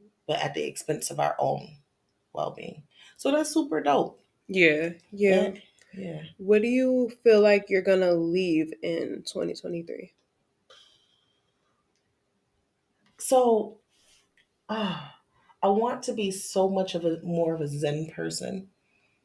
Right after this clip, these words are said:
Speaker 1: Like, I want to not allow someone to irritate me and, you know, 'cause people are people and everybody is themselves, and I'm sure I irritate people too. Um, but I have,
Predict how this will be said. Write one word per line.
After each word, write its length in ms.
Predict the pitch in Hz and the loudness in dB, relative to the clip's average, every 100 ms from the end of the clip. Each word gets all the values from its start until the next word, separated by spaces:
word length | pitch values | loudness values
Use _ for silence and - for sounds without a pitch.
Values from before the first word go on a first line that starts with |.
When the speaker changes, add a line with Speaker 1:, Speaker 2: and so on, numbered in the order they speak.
| _ _ - | _ _ -8
Speaker 1:
Like, 240 | 156 156 | -8 -4
I 100 | 160 | -2
want 360 | 165 170 170 - - | 0 0 -2 -6 -2
to 200 | 180 170 | 2 2
not 440 | 160 160 170 - _ _ _ _ _ _ _ _ _ - | 2 0 -2 -6 _ _ _ _ _ _ _ _ _ 2
allow 720 | 170 160 156 151 156 160 - _ _ _ _ _ _ _ | 6 6 6 4 -2 -6 -12 _ _ _ _ _ _ _
someone 420 | - - 175 170 160 | -6 2 2 2 -2
to 440 | - 151 151 156 - - _ _ _ _ _ _ _ _ _ | -4 -2 -2 -4 -10 -18 _ _ _ _ _ _ _ _ _
irritate 640 | 208 202 202 202 190 196 185 | -2 0 0 -2 -2 -2 -2
me 300 | 185 185 170 | -2 0 0
and, 340 | 160 160 156 _ | -2 -4 -8 _
you 140 | 208 208 | -2 2
know, 320 | 165 160 160 - - - | 2 0 -4 -16 -20 -20
'cause 140 | - 180 | -10 -6
people 240 | 262 269 | -4 0
are 140 | 202 196 | 0 0
people 300 | 214 - 160 | -2 2 4
and 100 | 160 | 4
everybody 420 | 180 214 180 180 | 2 2 2 2
is 300 | 170 170 - | 2 -2 -10
themselves, 520 | - 156 156 165 151 147 | 0 0 2 0 0 0
and 80 | |
I'm 80 | 151 | 0
sure 220 | 180 165 | 0 2
I 160 | 170 175 - | 2 0 0
irritate 440 | 160 175 175 175 | 4 4 2 -2
people 280 | 180 175 - | -2 -6 -6
too. 360 | - 233 147 - - - _ | -2 0 0 -4 -14 -20 _
Um, 260 | 175 160 160 | -2 0 0
but 180 | 156 | -2
I 60 | 165 | -2
have, 340 | 165 165 156 | -4 -4 -6